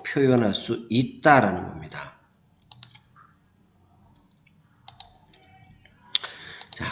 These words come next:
그러면 문제를 통해서 한번 수직선에 표현해 볼게요. 자, 문제 일 번, 이 번, 삼 번, 사 번 문제를 다 한번 해보세요. 힌트를 줘요. 힌트. 자,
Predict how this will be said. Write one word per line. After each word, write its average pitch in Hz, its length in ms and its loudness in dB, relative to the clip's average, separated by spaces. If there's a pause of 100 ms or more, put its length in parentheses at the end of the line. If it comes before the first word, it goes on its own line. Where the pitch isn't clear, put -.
(120)
그러면 107 1000 6 (300)
문제를 185 680 10
통해서 117 320 -2
한번 98 680 -2 (160)
수직선에 117 880 -4
표현해 120 440 0
볼게요. 170 840 4 (320)
자, - 240 -10
문제 98 260 -2
일 139 380 2
번, 80 320 -6
이 139 280 6
번, 85 240 -4
삼 156 340 2
번, 87 240 -4
사 117 320 2
번 170 160 6
문제를 85 380 0
다 - 100 -10
한번 123 560 4 (320)
해보세요. 185 420 6 (1900)
힌트를 180 500 8
줘요. 113 340 6
힌트. 214 840 6
자, - 680 -2